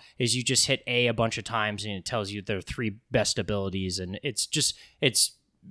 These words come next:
su-, it's stupid and easy, and everyone freaking hates it, and you have to do, you have to, like, challenge yourself by, like, not researching all three talents. You only research two, and you make guesses. You literally have to go out of your way to not, like,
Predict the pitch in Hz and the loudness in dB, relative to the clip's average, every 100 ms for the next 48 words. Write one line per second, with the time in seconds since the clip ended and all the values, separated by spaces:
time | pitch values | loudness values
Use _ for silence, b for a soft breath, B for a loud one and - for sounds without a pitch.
0 | - 160 - 170 165 143 - - 160 131 | -2 4 8 8 8 4 6 4 4 6
1 | 143 127 113 107 135 135 123 120 107 117 | 4 4 2 0 -2 -2 0 0 0 0
2 | 135 123 117 110 120 104 92 117 104 117 | -2 -2 -2 -4 -6 -6 -4 -6 -2 -2
3 | 107 - 113 104 113 - 110 117 107 110 | -2 -6 -8 -4 -4 -4 -4 -4 -4 -8
4 | B B 151 143 - 120 123 - 90 117 | B B 4 4 4 -2 -4 -16 -6 -4
5 | 101 - - 147 127 117 120 - 110 104 | -4 -6 -2 0 0 0 -2 0 0 -2
6 | - 101 98 95 95 - b b 107 107 | -4 -6 -6 -8 -10 -12 b b -4 -2
7 | 107 - _ _ _ _ _ _ 165 120 | -2 -8 _ _ _ _ _ _ -14 -6
8 | 135 117 139 110 123 107 110 - 107 - | 0 2 2 0 0 0 0 -2 -6 -2
9 | 110 107 101 104 101 101 104 - 107 - | -2 -2 -2 -2 -2 -4 0 0 0 -4
10 | - 110 107 101 98 101 - 98 - - | -4 -2 -2 -2 -2 -4 -2 -2 -2 -4
11 | 156 160 160 160 160 131 - 120 113 113 | -4 -2 0 0 2 2 2 0 0 2
12 | 117 110 107 95 101 98 92 95 b b | 2 2 -4 -4 -2 0 -2 -4 b b
13 | b - 131 107 101 98 104 92 | b -4 -2 0 -2 -4 -6 -8